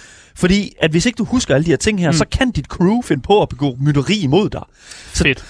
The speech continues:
Speaker 1: du er ligesom kaptajnen på det her skib her,
Speaker 2: Ja, ja.
Speaker 1: sådan, når du, når, når man sådan ser gameplayet, så kan man sådan se, øh, der står ved roret, så kan du se dit mandskab løbe rundt på, på dækket og sådan noget.
Speaker 2: Mm.
Speaker 1: Og så skal du holde øje med, om de tager sig til maven, "Åh, vi er sultne, vi har ikke noget mad."
Speaker 2: Ah,
Speaker 1: Og så skal du
Speaker 2: okay.
Speaker 1: ligesom, øh, det er,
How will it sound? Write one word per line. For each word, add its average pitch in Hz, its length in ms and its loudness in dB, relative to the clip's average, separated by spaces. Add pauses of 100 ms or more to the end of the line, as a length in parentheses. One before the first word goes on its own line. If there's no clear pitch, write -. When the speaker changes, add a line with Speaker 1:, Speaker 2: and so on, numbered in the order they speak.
(120)
Speaker 1:
du 190 60 4
er - 100 6
ligesom 247 240 -2
kaptajnen 190 520 0
på 139 80 -2
det 165 60 2
her 156 60 4
skib 226 300 -4
her, 175 120 2
Speaker 2:
Ja, 143 120 2
ja. 127 80 0
Speaker 1:
sådan, 165 220 -4
når 135 140 0
du, 120 160 -6
når, 139 220 0
når 135 120 -2
man 127 120 -2
sådan 165 120 -6
ser 190 180 0
gameplayet, 139 440 0
så - 80 -4
kan - 120 -6
man 135 80 -4
sådan 175 140 -6
se, 226 300 -2 (320)
øh, 131 340 4
der 120 80 0 (120)
står 196 200 0
ved 120 160 -4
roret, 156 340 2
så 127 60 -10
kan 123 80 -10
du 117 40 -8
se 202 140 -2
dit 110 140 -8
mandskab 135 420 0
løbe 110 160 -4
rundt 165 240 0
på, - 180 -10
på 139 80 -6
dækket 160 340 0
og - 80 -8
sådan 120 160 -2
noget. 120 240 0 (100)
Speaker 2:
Mm. 185 260 0
Speaker 1:
Og 160 100 -2
så 214 80 -2
skal 233 160 -4
du 175 60 2
holde 139 180 0
øje 156 140 2
med, 196 120 0
om 131 100 0
de 113 100 -6
tager 196 240 2
sig - 160 -10
til 139 100 -6
maven, 147 280 0
"Åh, 165 300 -4
vi 160 80 -10
er 156 60 -10
sultne, 180 360 -4
vi 135 80 0
har 165 120 2
ikke 175 100 -2
noget 170 160 -2
mad." 156 180 2 (260)
Speaker 2:
Ah, 170 200 -2
Speaker 1:
Og 190 80 4
så 240 100 2
skal 240 140 2
du 170 40 -2
Speaker 2:
okay. 170 100 2
Speaker 1:
ligesom, 208 260 0 (260)
øh, 170 100 0 (140)
det 180 80 4
er, 160 60 2